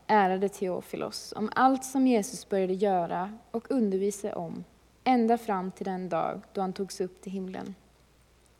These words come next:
efter att han genom den heliga anden gett sina befallningar till apostlarna som han hade utvalt. Han visade sig för dem, ehm, efter sitt lidande,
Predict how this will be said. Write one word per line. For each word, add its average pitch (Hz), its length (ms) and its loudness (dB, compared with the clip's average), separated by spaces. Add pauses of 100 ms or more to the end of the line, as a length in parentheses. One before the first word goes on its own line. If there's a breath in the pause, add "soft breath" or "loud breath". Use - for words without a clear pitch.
(120)
efter 202 280 0
att 214 120 4
han 214 160 2
genom 214 280 4
den 208 120 2
heliga 233 500 0
anden 180 480 -2 (380 loud breath)
gett 262 300 0
sina 220 240 2
befallningar 175 720 -6 (160)
till 202 200 -2
apostlarna 214 720 -4
som 190 220 -8
han 180 100 -6
hade 175 220 -10
utvalt. - 600 -12 (1080 loud breath)
Han 190 200 -6
visade 262 460 2
sig 294 160 -4
för 170 320 0
dem, 180 300 -8 (800)
ehm, 170 500 -8 (120)
efter 220 220 -2
sitt 226 200 -2
lidande, 214 640 2